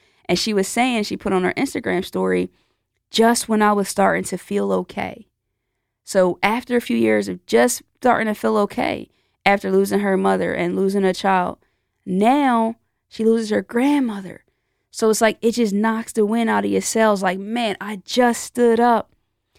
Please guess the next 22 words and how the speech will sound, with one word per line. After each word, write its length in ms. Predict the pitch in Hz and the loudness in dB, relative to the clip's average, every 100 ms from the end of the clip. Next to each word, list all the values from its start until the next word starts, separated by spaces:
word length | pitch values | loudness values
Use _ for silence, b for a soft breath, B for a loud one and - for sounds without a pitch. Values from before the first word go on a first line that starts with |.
| _ - | _ 0
I 160 | 220 226 | 2 2
just 400 | 196 226 226 - | 2 2 2 0
got 220 | 220 226 | 0 0
on 160 | 214 | -2
my 200 | 220 220 | 0 -2
two 280 | 220 - 220 | -2 -4 -6
feet 380 | - - 233 214 | -6 -4 -2 -2
and 140 | 196 | -4
now 220 | 202 196 196 | -2 -2 -2
here 300 | - 226 220 | -2 -4 -2
comes 320 | 220 220 214 | -2 -4 -2
this 220 | 208 - | -4 -4
loss. 600 | 202 208 208 180 180 - _ _ _ _ _ _ - | 0 2 2 0 -6 -18 _ _ _ _ _ _ 2
It 320 | 226 233 - | 4 4 2
is 360 | 208 190 180 - _ - | 2 2 -2 -12 _ -12
hard. 640 | 202 220 226 196 160 143 _ _ _ _ - | -2 2 2 2 -4 -10 _ _ _ _ 0
It 120 | 247 | 2
is 160 | 233 202 | 2 0
so 380 | - 220 220 208 | -2 0 2 2
hard. 460 | 208 208 185 170 - | 2 2 2 0 -2
And 140 | 196 | -2
it, 200 | 202 - | -2 -6